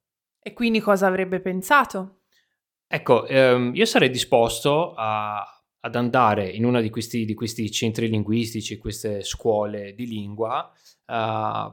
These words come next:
Speaker 2: per imparare l'arabo, fare dei contatti in luogo, eventualmente, e, e stare lì, insomma, per un periodo. Ho trovato un corso intensivo, sembra che que-, questo corso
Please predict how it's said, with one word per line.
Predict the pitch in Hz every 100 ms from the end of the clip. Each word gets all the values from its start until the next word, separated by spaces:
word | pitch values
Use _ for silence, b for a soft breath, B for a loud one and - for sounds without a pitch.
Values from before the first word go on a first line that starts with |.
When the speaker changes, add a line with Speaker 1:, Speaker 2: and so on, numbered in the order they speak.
| _
Speaker 2:
per | 165 131 139 170 143 - -
imparare | 143 165 139 117 143
l'arabo, | 110 104 110 120 170 170 -
fare | - 127 113
dei | 107
contatti | - 117 113 107 107 - 117 107 104 90 113
in | 113
luogo, | 117 117 107 107 117 147 _ _
eventualmente, | - 107 101 139 139 101 95 95 - 113 123 b b b b b b _ -
e, | 113 98 98 98 95 101 101 101 - _ _ _
e | -
stare | - 113
lì, | 104 104 -
insomma, | - 110 95
per | 113
un | 107
periodo. | 117 104 92 92 98 - _ -
Ho | 110
trovato | 123 113 123
un | 117 113
corso | 127 104
intensivo, | 117 127 131 - 127 123 135 143 151 147 135 120 110
sembra | 113 120 110 110
che | 113 101 - _
que-, | 123 117 117 _ _
questo | 120 - 113
corso | - 113 - - 101 -